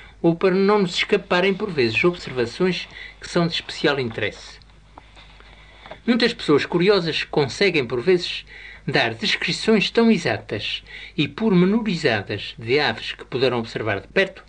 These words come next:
que a sua identificação fica a oferecer poucas dúvidas. No entanto, deve-se acrescentar que em certos casos, como por exemplo quando se trata de pernaltas ribeirinhas,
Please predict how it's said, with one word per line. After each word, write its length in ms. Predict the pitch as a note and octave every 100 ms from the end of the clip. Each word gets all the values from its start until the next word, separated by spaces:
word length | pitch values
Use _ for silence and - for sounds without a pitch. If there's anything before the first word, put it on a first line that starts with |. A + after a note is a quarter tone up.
| - - - - - - -
que 80 |
a 40 | F3+
sua 220 | - G3+
identificação 720 | F#3 F#3+ E3+ - F3 E3+ A2
fica 340 | G#2+ - F#3 C#3
a 40 |
oferecer 360 | B2 - E3+ -
poucas 360 | - F3 C3+
dúvidas. 540 | A2 G2+ F2+ - - - - - - - - -
No 140 | B2 A#2+
entanto, 520 | A#2 A2+ D#3 D3 - - - - - - - -
deve-se 400 | C#3 D3+ C3+ -
acrescentar 600 | A#2+ - B2+ A2+ D3+ C#3+ - - - - -
que 100 | -
em 100 | C#3
certos 360 | B2+ F#3 F3 -
casos, 640 | - B2 G2+ - - - -
como 200 | - B2+
por 120 | A2+ A#2+
exemplo 280 | C3 A#2
quando 180 | - A#2
se 120 | G#2+
trata 340 | - A2+ B2 A2+
de 80 | G#2
pernaltas 520 | A#2 C3+ D3 - A2+
ribeirinhas, 800 | G#2+ B2 B2 E3 C#3 G#2 -